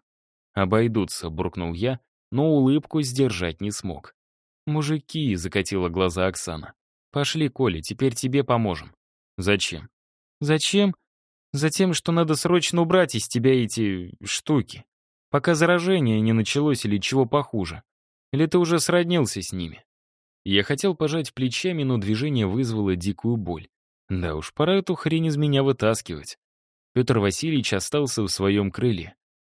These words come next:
Мы ушли, когда он уже оклемался и смог перетащить волчонка на одну из коек.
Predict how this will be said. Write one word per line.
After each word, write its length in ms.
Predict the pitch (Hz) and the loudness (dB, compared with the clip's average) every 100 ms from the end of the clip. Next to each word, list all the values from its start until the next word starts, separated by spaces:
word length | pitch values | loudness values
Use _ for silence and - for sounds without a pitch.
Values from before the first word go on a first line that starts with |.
| _ | _
Мы 200 | - 160 | 0 2
ушли, 340 | 196 - 208 214 | 2 2 0 0
когда 300 | 160 147 170 | 0 0 0
он 120 | 160 | 0
уже 200 | 139 143 | 0 0
оклемался 600 | 127 131 135 156 135 - | 0 -2 0 -2 -2 -4
и 80 | 107 | -4
смог 340 | - 139 - | -2 -2 0
перетащить 640 | 131 120 120 117 151 135 | 0 2 2 0 0 -2
волчонка 560 | 104 101 - 131 120 110 | 0 0 -2 -4 -2 0
на 160 | 101 | 2
одну 200 | 98 104 | 2 2
из 140 | 113 - | 0 0
коек. 460 | - 98 71 - | 0 0 -2 -10